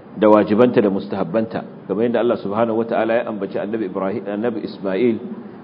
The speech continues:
yake cewa, "Wa kana ya-, wa kana ya'muru ahlahu bis salati waz zakat wa kana 'inda rabbih mardiya."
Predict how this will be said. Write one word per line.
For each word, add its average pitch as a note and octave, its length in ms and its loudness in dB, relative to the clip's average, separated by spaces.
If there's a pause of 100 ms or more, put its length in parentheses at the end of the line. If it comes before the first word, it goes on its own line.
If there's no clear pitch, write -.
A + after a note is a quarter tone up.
yake G2+ 240 -4
cewa, A2 180 4
"Wa G2 60 -6
kana B2 240 4
ya-, A#2 240 2
wa G2+ 160 2
kana B2 320 6
ya'muru A#2 340 2
ahlahu A2+ 460 2
bis B2 180 0
salati A#2 380 2
waz G#2 160 2
zakat A#2+ 400 2 (400)
wa - 80 -8
kana B2 260 2
'inda A#2 220 0
rabbih A2 420 0
mardiya." G2 540 0